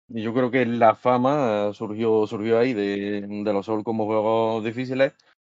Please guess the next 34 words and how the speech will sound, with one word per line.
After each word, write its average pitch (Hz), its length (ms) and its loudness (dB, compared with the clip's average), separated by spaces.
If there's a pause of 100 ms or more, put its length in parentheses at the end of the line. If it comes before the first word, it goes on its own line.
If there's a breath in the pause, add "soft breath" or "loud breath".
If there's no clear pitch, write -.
(180)
que 127 140 2
sí 156 160 6
lo 123 160 4
son, 131 240 2
obviamente, 110 1000 0
obviamente 110 360 -2
lo 110 120 0
son, 131 280 -2
tienen, 110 880 -2
tienen 113 300 -2
ahí 110 340 0
su, 113 500 -6
su 123 100 -2
reto 120 220 4
importante, 139 800 0 (840)
pero, 117 760 6
pero 101 160 2
oye, 98 720 0
si 101 140 -6
miramos 101 520 0
hacia 101 200 -2
atrás 110 380 0
con, 107 480 -2
con 110 120 -8
muchos 113 200 -2
de 110 60 2
los 110 140 0
títulos 110 320 -2
que 110 120 2
hemos 107 240 -2
mencionado 107 520 -2
anteriormente, 107 760 -4
pues 95 680 -4
un 90 160 -14